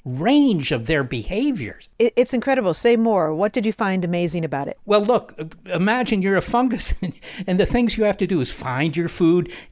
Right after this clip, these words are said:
Speaker 1: get to your food, digest your food, react to, I don't know, danger. I'm not sure what danger they have there, but it's, you know, a nematode might try and eat you. And they can do all that even though they don't have any organs, right? They don't have the, the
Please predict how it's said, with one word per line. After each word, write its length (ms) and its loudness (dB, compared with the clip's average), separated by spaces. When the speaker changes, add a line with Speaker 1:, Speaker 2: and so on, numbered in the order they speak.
Speaker 1:
get 220 2
to 100 -4
your 180 0
food, 500 0
digest 720 -2
your 140 2
food, 460 0
react 520 -2
to, 380 0
I 140 -6
don't 140 -2
know, 100 -2
danger. 500 -4
I'm 140 -4
not 160 -6
sure 140 -4
what 180 -4
danger 300 -2
they 120 -2
have 220 0
there, 160 0
but 160 -4
it's, 220 -14
you 60 -4
know, 200 0
a 40 0
nematode 600 0
might 220 -4
try 180 -2
and 100 0
eat 220 -4
you. 380 0
And 140 0
they 80 0
can 220 -2
do 280 2
all 140 2
that 260 2
even 200 0
though 100 4
they 120 0
don't 100 -8
have 220 -4
any 200 -2
organs, 680 2
right? 320 0
They 120 2
don't 100 2
have 160 0
the, 140 -2
the 180 -2